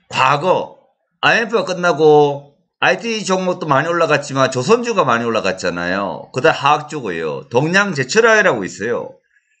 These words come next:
동양제철학 요즘 올라가는 바로 뭐죠? 메타버스 관련주나 게임주나 이것처럼 엄청나게 올라갔잖아요. 그것도 그럼 지금 얼마? 육십오만 원짜리 지금 얼마죠? 십삼만 원이에요.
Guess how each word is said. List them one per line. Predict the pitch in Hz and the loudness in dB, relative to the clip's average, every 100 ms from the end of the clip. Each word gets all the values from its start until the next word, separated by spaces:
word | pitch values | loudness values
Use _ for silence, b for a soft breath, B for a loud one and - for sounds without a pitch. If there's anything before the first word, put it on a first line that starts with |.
| _ - | _ 0
동양제철학 | 170 214 214 170 170 214 202 | 2 2 2 0 4 4 4
요즘 | 147 156 196 | 2 0 0
올라가는 | 185 180 160 151 | 2 4 4 2
바로 | 107 120 110 | 0 0 0
뭐죠? | 98 95 110 104 - - | -4 -2 0 0 -2 -4
메타버스 | 104 147 147 143 127 | 0 0 0 -2 0
관련주나 | 117 120 117 117 113 110 107 101 104 _ _ _ _ _ _ - | 2 2 0 -2 0 2 2 0 -6 _ _ _ _ _ _ -2
게임주나 | 165 220 180 120 78 58 - | 0 2 0 -2 -4 -6 -10
이것처럼 | 156 185 170 135 113 110 | -6 -4 0 2 2 0
엄청나게 | 117 143 196 196 | -2 -4 -2 0
올라갔잖아요. | 214 202 127 - 95 82 82 90 87 64 50 - _ _ _ _ | 2 2 0 -2 -6 -6 -6 -6 -8 -12 -16 -20 _ _ _ _
그것도 | - 196 233 208 | 0 2 2 2
그럼 | 190 156 | 2 2
지금 | 156 | 0
얼마? | 107 113 | 0 0
육십오만 | 151 156 175 143 156 | -2 -2 0 0 0
원짜리 | 180 170 | 2 0
지금 | 147 110 | 0 -2
얼마죠? | 104 110 127 | 0 0 0
십삼만 | 120 170 226 262 220 | -4 -4 -4 -2 -2
원이에요. | 117 76 64 55 | -2 -6 -10 -12